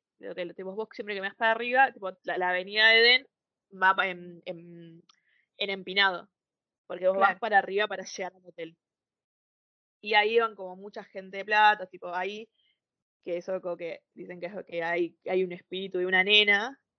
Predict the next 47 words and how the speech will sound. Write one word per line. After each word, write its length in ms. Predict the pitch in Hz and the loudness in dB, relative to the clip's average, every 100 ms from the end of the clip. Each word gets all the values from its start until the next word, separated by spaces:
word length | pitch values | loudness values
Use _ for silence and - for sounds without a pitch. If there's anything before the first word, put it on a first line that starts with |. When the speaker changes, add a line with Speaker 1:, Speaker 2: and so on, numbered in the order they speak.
| _ | _
Speaker 1:
porque 680 | - 185 185 190 190 196 - - | -4 -4 -4 -4 -2 -2 -6 -8
el, 800 | 180 175 175 175 170 170 - - _ _ _ | -6 -6 -8 -10 -12 -14 -18 -20 _ _ _
una 120 | 190 185 | -10 -6
nena 240 | 190 196 | 0 0
que 100 | 185 | 0
se 120 | 185 | -8
murió 400 | 175 175 180 185 | -12 -6 2 2
como 240 | 185 180 175 | 0 -8 -8
de, 400 | 165 165 - - _ _ | -6 -6 -10 -14 _ _
eh, 280 | 175 175 165 | -10 -4 0
bueno, 200 | 165 180 | 0 2
no, 60 | |
ahora 260 | 180 180 196 | 2 4 4
no 80 | 180 | 4
me 60 | |
acuerdo 260 | 170 175 165 | -2 -6 -8
de 60 | 156 | -8
qué 80 | |
se 80 | 185 | -12
murió, 180 | - - _ _ _ _ - | -18 -20 _ _ _ _ -4
eh, 880 | 185 175 175 175 170 170 175 - - | 2 4 2 -2 -8 -8 -10 -14 -2
que 80 | 190 | 6
era 140 | 190 | 8
la 140 | 190 190 | 8 6
hija 320 | 208 - 214 | 2 2 6
del 220 | 190 185 | 6 6
médico 720 | 196 196 202 196 214 208 208 | 2 2 2 -2 0 4 4
de, 720 | 190 165 160 160 160 165 160 - _ - | 2 -2 -2 -2 -6 -10 -14 -18 _ -18
de 60 | |
Julio 220 | 170 190 | -6 -2
Argentino 420 | 185 190 180 185 180 | -2 -4 -10 -8 -4
Roca, 360 | 180 - - _ _ _ _ _ _ _ _ | -4 -6 -12 _ _ _ _ _ _ _ _
eh, 300 | 185 135 - | -16 -14 -14
y 60 | 156 | -14
que 120 | 180 | -14
se 100 | 180 | -12
murió 240 | 175 175 | -6 2
ahí, 300 | 185 190 202 185 | 2 2 -4 -2
y 60 | |
dicen 260 | 175 202 185 | -2 -4 -10
que 220 | 175 170 - | -12 -12 -12
los 220 | 175 190 | -10 -6
nenes 360 | 185 190 196 196 | -2 0 -2 -8
cuando 300 | - 175 175 | -10 -6 0
van 160 | 180 | 4
al 140 | 185 180 | 6 8
hotel, 480 | 180 190 190 214 | 6 4 2 -2